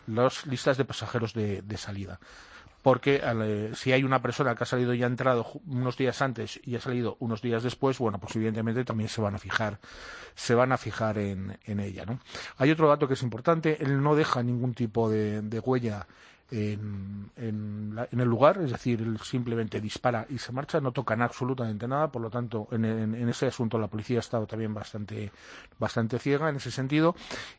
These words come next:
Y también consigue otro, otra cosa que es importante, y es que no, las cámaras de seguridad del resto de lo-, locales que pueda haber, de,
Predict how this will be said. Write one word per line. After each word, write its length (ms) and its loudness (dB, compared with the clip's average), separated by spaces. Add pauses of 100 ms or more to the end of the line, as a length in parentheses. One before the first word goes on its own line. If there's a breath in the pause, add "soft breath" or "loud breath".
(180)
Y 200 4
también 380 4
consigue 400 2
otro, 260 4
otra 320 0
cosa 240 0
que 80 -2
es 120 -2
importante, 540 0
y 120 2
es 120 -4
que 120 2
no, 240 0 (120)
las 480 0
cámaras 320 4
de 80 -2
seguridad 460 4
del 220 -2
resto 340 0
de 100 6
lo-, 220 2
locales 400 -2
que 100 -6
pueda 220 2
haber, 180 2
de, 320 0